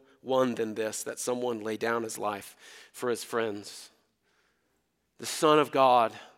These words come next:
God himself is laying down his life for people to respond.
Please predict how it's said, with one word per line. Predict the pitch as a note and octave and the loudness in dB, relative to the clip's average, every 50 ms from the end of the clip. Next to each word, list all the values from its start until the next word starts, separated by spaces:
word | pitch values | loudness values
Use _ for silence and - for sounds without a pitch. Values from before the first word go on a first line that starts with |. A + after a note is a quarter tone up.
| _ _ _ _ _ _ _ - | _ _ _ _ _ _ _ -6
God | B2 C3 C3+ C#3+ D3+ D#3 D3 | 2 6 8 10 8 8 8
himself | C#3+ D#3 D3 - - - D3 C#3 C3+ B2+ - | 4 0 0 0 0 2 4 4 4 2 -2
is | - B2+ A2 G#2 | -6 -8 -6 -2
laying | A#2 C3 C3+ C#3 C#3 C#3+ C#3+ | 0 2 4 4 4 4 4
down | C3 C3 C3 B2+ C3 C3 | 2 0 0 0 0 -2
his | B2 C3 C3+ - | -6 -8 -10 -8
life | B2 B2 A#2+ A2+ A2+ A2+ A2 - - - - - - _ _ | -4 -4 -2 -2 -4 -6 -10 -14 -18 -20 -20 -20 -20 _ _
for | - - C3 B2 | -10 -6 -6 -6
people | - - - C#3+ C#3 - C#3 B2+ | -6 -4 -4 -4 -4 -4 -4 -6
to | B2 A#2+ | -4 -4
respond. | A2+ A2+ A2 - - A#2+ A#2 A2+ G#2+ G#2+ A2 A2 - | -6 -6 -6 -4 -4 -2 -2 -2 -4 -6 -8 -12 -18